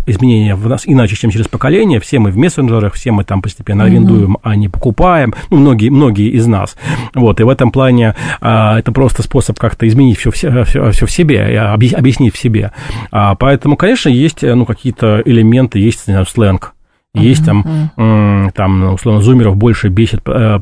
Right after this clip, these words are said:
Speaker 1: все время работать, а, в офисе или пере-, или переработки их бесит, потому что время, а, так, досуга для них более сакрально и священно. Там, собственно, такие же есть какие-то свои сте-, а, особенности у людей, в том числе разных,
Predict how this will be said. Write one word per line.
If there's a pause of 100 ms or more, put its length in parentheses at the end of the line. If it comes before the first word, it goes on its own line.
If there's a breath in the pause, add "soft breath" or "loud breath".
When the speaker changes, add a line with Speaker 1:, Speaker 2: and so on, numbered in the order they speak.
Speaker 1:
все
время
работать,
а,
в
офисе
или
пере-,
или
переработки
их
бесит,
потому
что
время, (420 loud breath)
а,
так,
досуга
для
них
более
сакрально (300 loud breath)
и
священно.
Там, (140)
собственно,
такие
же
есть
какие-то
свои
сте-,
а,
особенности
у
людей, (320 loud breath)
в
том
числе
разных,